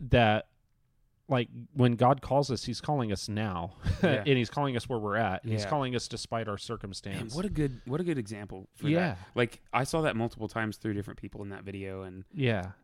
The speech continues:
Speaker 2: yeah, just they, they were like, "Yeah, I was saying no because I had work and I had,
Speaker 1: Yeah.
Speaker 2: I had this, and I couldn't go even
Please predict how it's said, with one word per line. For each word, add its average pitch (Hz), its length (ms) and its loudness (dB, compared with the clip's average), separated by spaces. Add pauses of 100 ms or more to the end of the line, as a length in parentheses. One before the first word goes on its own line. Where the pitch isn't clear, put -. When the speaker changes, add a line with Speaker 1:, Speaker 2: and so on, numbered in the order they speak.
(180)
Speaker 2:
yeah, 107 300 -2
just 107 320 -6
they, 107 380 0 (180)
they 113 140 -2
were 113 80 0
like, 101 320 -4 (200)
"Yeah, 139 80 -8
I - 40 0
was 127 100 -6
saying 135 220 0
no 123 180 2
because 110 480 -6
I - 60 -10
had 101 140 -14
work 139 360 -2
and 120 100 -8
I 104 60 -8
had, 98 220 -8 (100)
Speaker 1:
Yeah. 135 320 2
Speaker 2:
I - 40 -6
had 104 180 -6
this, 123 240 -4
and 110 80 -2
I 104 40 -2
couldn't 117 300 -4
go 107 480 -4 (400)
even 104 540 -4